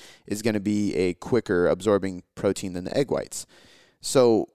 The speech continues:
we kinda get in this battle of, like, both are good, but both aren't great.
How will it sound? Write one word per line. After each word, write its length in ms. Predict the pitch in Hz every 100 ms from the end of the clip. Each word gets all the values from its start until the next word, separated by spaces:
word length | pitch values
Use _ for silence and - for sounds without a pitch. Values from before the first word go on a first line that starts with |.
| _ _
we 160 | 110 123
kinda 260 | - 131
get 120 | 120 120
in 80 |
this 120 | 107 101
battle 480 | 98 98 104 95
of, 140 | 92 90
like, 380 | 87 87 - - _ _
both 220 | 110 107 110
are 100 | 95
good, 520 | - 85 98 131 143 - _ _ _ _ _ _ _ _ -
but 140 | 95
both 180 | 98 98
aren't 200 | 92 -
great. 340 | - 90 143